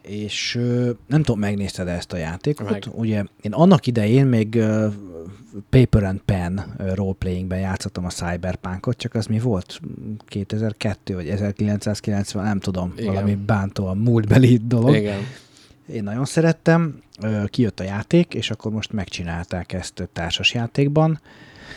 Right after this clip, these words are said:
Speaker 1: Ö, megnéztem a kampányt. Egyrészt ugye a játékból vett, ö, videókkal van
Speaker 2: Abszolút.
Speaker 1: megreklámozva az egész, ami szerintem iszonyú inkorrekt, mert behúz, mert persze szép.
Speaker 2: Persze.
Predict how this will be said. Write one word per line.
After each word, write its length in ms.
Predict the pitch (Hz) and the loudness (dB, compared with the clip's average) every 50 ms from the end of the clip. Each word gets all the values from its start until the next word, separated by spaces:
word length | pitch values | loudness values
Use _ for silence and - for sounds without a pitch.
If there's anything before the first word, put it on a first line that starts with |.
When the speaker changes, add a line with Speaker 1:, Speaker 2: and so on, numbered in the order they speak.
| - - - _ _ - | -20 -20 -20 _ _ 0
Speaker 1:
Ö, 240 | 120 123 123 120 117 107 - | 4 6 6 6 6 4 0
megnéztem 480 | 71 98 151 185 196 185 156 - - 127 | -2 4 6 8 8 8 6 6 4 4
a 60 | 117 | 2
kampányt. 640 | - - 131 127 117 110 - 107 95 92 92 - - - | 4 4 4 4 4 4 2 2 2 2 0 -4 -6 2
Egyrészt 460 | - 160 151 131 127 131 117 - - | 6 8 8 10 10 8 8 8 4
ugye 380 | 127 117 120 120 120 117 113 113 104 - - _ _ | 2 4 6 6 6 6 4 2 0 -4 -14 _ _
a 300 | - 113 113 113 110 117 | -4 0 0 2 4 4
játékból 680 | 127 120 107 95 95 - 113 104 98 98 104 101 98 | 4 4 4 2 0 -2 -2 -4 -2 -2 -4 -4 -2
vett, 320 | 92 98 92 - _ - - 101 | -2 -4 -6 -8 _ -8 -4 -2
ö, 180 | 98 95 95 | -2 0 -2
videókkal 680 | 92 101 101 98 98 98 95 92 - - - 92 92 90 | 0 -2 -2 -2 -2 -2 -2 -4 -6 -6 -4 -4 -4 -4
van 240 | 87 87 90 87 90 | -4 -4 -6 -4 -2
Speaker 2:
Abszolút. 440 | 104 104 98 - 90 87 104 101 107 | -2 -2 -2 -2 -4 -4 -4 0 2
Speaker 1:
megreklámozva 840 | 107 107 98 101 101 98 - 104 98 95 98 101 104 98 98 98 | 2 2 2 0 -2 -2 -2 -2 -2 0 0 0 -2 0 0 -2
az 120 | 98 95 120 | 0 0 0
egész, 360 | 113 113 131 131 123 - - | 2 4 4 2 2 2 0
ami 120 | 110 107 | 0 0
szerintem 340 | 104 - 110 104 110 107 107 90 | 0 0 -2 -2 0 -2 -2 0
iszonyú 300 | 85 120 - - 107 101 | -2 -2 0 0 0 0
inkorrekt, 580 | 101 104 107 - - 104 101 101 104 - - | 0 -2 -2 -2 -2 0 0 0 0 -2 -2
mert 140 | - 110 104 | -2 -2 0
behúz, 440 | 104 113 104 92 - 98 98 101 95 | 2 0 0 0 -2 -4 -4 -4 -2
mert 180 | 95 95 92 90 | -2 -4 -4 -4
persze 360 | - - 90 87 - - 90 | -4 -4 -6 -4 -4 -6 -6
szép. 340 | - - - 120 131 147 151 | -6 -2 2 6 6 6 6
Speaker 2:
Persze. 600 | - 117 98 95 95 - - - 107 101 101 - | 6 2 0 0 -2 -4 -6 -6 -6 -6 -8 -10